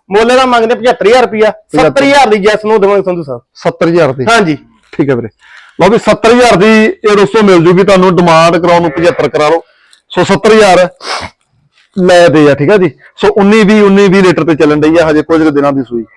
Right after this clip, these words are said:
Speaker 2: ਸੈਕਿੰਡ ਨੰਬਰ ਤੇ ਇੱਕ ਹੋਰ ਤੁਹਾਨੂੰ ਇੱਧਰ ਵੈੜ ਚੈੱਕ ਕਰਾਉਣੇ ਆਪਾਂ। ਵੱਡੇ ਹਾਈਟ ਕੱਦ ਦੇ ਵਿੱਚ ਆ, ਮਾਲ ਮੋਟਾ ਹੀ ਆ, ਠੀਕ ਆ ਜੀ। ਪਸ਼ੂ ਚੰਗੇ ਖਰੀਦਦਾਰੀ ਅੱਗੋਂ ਵੀਰੋ ਨਹੀਂ ਕਰਦੇ ਆ ਤੇ ਲਿਆ ਕੇ ਸੇਲ ਕਰਦੇ ਆ, ਚੰਗੇ ਨਗ ਹੁੰਦੇ ਆ, ਠੀਕ ਆ ਜੀ। ਤੇ ਜੋ ਤੇ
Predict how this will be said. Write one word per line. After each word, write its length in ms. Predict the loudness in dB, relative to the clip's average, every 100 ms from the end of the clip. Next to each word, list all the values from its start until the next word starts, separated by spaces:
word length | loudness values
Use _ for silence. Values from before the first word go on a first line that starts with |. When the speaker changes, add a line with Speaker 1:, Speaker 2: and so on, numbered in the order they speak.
| _ _ _ _ _
Speaker 2:
ਸੈਕਿੰਡ 320 | 0 2 2
ਨੰਬਰ 220 | 2 2
ਤੇ 120 | 2 2
ਇੱਕ 120 | 2
ਹੋਰ 240 | 2 2
ਤੁਹਾਨੂੰ 300 | 2 2 2
ਇੱਧਰ 140 | 2 2
ਵੈੜ 380 | 2 2 0 0
ਚੈੱਕ 240 | 0 -2
ਕਰਾਉਣੇ 360 | 0 0 0 -2
ਆਪਾਂ। 320 | -2 -2 -2 -6 _ _ _ _ _ _
ਵੱਡੇ 340 | -2 0 2 2
ਹਾਈਟ 280 | 2 2
ਕੱਦ 240 | 2 0 2
ਦੇ 80 | 2
ਵਿੱਚ 240 | 2 2
ਆ, 120 | 0
ਮਾਲ 360 | 2 2 2 2 0
ਮੋਟਾ 260 | -2 0 0
ਹੀ 120 | 0
ਆ, 60 |
ਠੀਕ 160 | -2 -2
ਆ 40 |
ਜੀ। 100 | -4
ਪਸ਼ੂ 240 | -4 -6 -6
ਚੰਗੇ 320 | -6 -2 -2
ਖਰੀਦਦਾਰੀ 460 | -2 -2 0 -2 -2 _ _ _
ਅੱਗੋਂ 280 | -4 -2 0
ਵੀਰੋ 180 | 0 0
ਨਹੀਂ 120 | -2
ਕਰਦੇ 320 | -2 -2 -2
ਆ 40 | -2
ਤੇ 380 | -6 _ -4
ਲਿਆ 180 | 0 0
ਕੇ 120 | 0
ਸੇਲ 220 | 0 0 0
ਕਰਦੇ 280 | 0 0
ਆ, 40 | -2
ਚੰਗੇ 320 | 0 0 2
ਨਗ 220 | 2 2
ਹੁੰਦੇ 240 | 0 0 -2
ਆ, 40 |
ਠੀਕ 160 | 0 -2
ਆ 60 |
ਜੀ। 100 | -2 -8 _ _ _ 0
ਤੇ 280 | 2 4 4
ਜੋ 160 | 2
ਤੇ 120 | 2